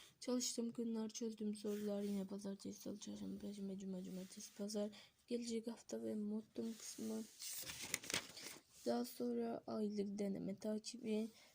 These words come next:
Şöyle burada üç, altı, dokuz, on iki diye toplam otuz tane şekil yapmışım.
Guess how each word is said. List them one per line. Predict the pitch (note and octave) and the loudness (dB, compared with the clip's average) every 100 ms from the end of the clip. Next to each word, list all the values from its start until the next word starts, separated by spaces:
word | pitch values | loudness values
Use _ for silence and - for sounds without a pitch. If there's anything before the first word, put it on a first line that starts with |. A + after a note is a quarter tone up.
| - | -12
Şöyle | - B3 A3 G#3+ G#3+ A3 | -8 -2 0 2 2 0
burada | G#3 G3+ G3+ - | -2 -2 -4 -2
üç, | - G#3+ - | -2 -2 -2
altı, | G#3+ G#3 G#3 G#3+ | -2 -2 -4 -6
dokuz, | - - - - | -6 -8 -14 -6
on | A3 G#3 | 0 0
iki | G3+ - B3 | 0 -4 -10
diye | - A#3 A3 A3 A3 A3 - _ | -6 -4 0 0 0 -2 -6 _
toplam | - B3 A#3+ G#3 G3+ A3+ | 0 0 2 0 0 -2
otuz | A3+ - - - | -4 -6 -16 -8
tane | A3+ G#3 G3 G3 | -2 2 2 2
şekil | - A3 - G3 | 0 -6 -6 -2
yapmışım. | G#3 G#3 B3+ A3 G#3+ - A#3 | 0 -2 0 0 2 2 0